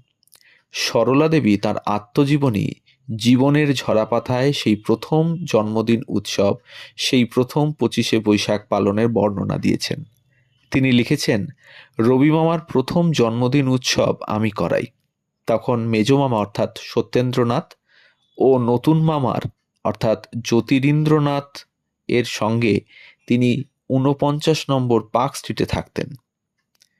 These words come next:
অতি ভোরে উল্টাডিঙির কাশিয়া বাগান বাড়ি থেকে পার্ক স্ট্রিটে নিঃশব্দে তার ঘরে তার বিছানার কাছে গিয়ে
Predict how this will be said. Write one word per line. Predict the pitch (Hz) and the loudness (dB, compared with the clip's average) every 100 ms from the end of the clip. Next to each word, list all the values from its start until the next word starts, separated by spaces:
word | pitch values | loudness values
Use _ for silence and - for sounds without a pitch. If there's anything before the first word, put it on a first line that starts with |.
| _ _ _ _ _ _ - | _ _ _ _ _ _ 0
অতি | 143 139 196 202 | 0 2 4 4
ভোরে | - 117 131 120 104 151 - _ _ _ _ - | 4 2 4 2 2 -2 -10 _ _ _ _ 0
উল্টাডিঙির | 127 135 151 156 147 147 151 147 - - _ | 2 4 4 2 2 2 4 2 0 -6 _
কাশিয়া | 127 127 - 175 165 | -4 -4 -2 0 2
বাগান | 139 123 120 120 | 2 0 0 -2
বাড়ি | 101 104 104 | 0 0 0
থেকে | 123 107 98 95 - - _ _ | 0 0 0 -2 -6 -20 _ _
পার্ক | 104 110 - | -2 -2 -4
স্ট্রিটে | - 123 120 | -6 -4 -2
নিঃশব্দে | 110 117 - - 143 139 135 101 | 0 0 -2 -2 -4 -2 2 2
তার | 104 104 101 - | 2 -2 -4 -6
ঘরে | - 107 123 156 | -2 0 2 0
তার | 160 107 | 0 -4
বিছানার | 107 - 117 110 104 | -2 -4 -2 -2 -2
কাছে | 95 95 127 | -4 -2 -2
গিয়ে | 123 113 101 | 2 2 2